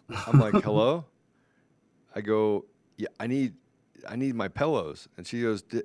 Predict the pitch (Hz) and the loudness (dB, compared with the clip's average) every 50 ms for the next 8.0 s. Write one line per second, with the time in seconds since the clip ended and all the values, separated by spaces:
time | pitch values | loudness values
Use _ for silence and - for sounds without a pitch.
0 | - 110 101 120 107 117 143 170 190 - 151 147 139 135 123 - - 139 143 139 | -6 -8 -8 -8 -6 -6 -4 -6 -4 -4 -6 -6 -8 -8 -10 -10 -8 -8 -6 -6
1 | 135 - - 120 123 123 117 - - 123 123 127 117 - 113 117 120 123 113 107 | -6 -6 -6 -6 -6 -6 -6 -8 -8 -8 -8 -8 -8 -6 -6 -4 -4 -4 -6 -8
2 | 98 98 95 95 98 - - - 233 - - - 135 - - - 120 123 123 127 | -8 -8 -8 -8 -10 -12 -16 -16 -16 -14 -10 -10 -10 -10 -10 -12 -10 -2 4 6
3 | 147 170 160 180 156 131 147 143 147 143 - - - - 127 151 175 208 240 - | 6 8 10 10 10 10 10 8 8 6 4 -2 0 2 4 6 6 8 8 8
4 | - 214 196 147 160 151 147 - - 196 214 185 160 165 180 196 226 240 233 214 | 10 10 10 10 10 10 10 8 6 4 4 4 4 4 4 4 4 2 2 -2
5 | 208 165 202 214 214 220 190 214 202 202 202 - 196 220 220 214 165 110 98 113 | -2 2 4 4 4 4 4 4 4 4 4 2 2 2 4 4 2 0 0 0
6 | 107 110 110 104 98 - 110 110 104 - 98 92 - 95 101 98 - _ - - | -2 -2 -2 -4 -6 -6 -6 -6 -4 -4 -6 -6 -6 -8 -10 -10 -12 _ -20 -20
7 | - - _ - - 104 104 101 90 - 95 95 95 95 95 95 95 90 - | -20 -20 _ -18 -12 -10 -10 -10 -10 -8 -6 -4 -4 -2 -4 -4 -6 -8 -12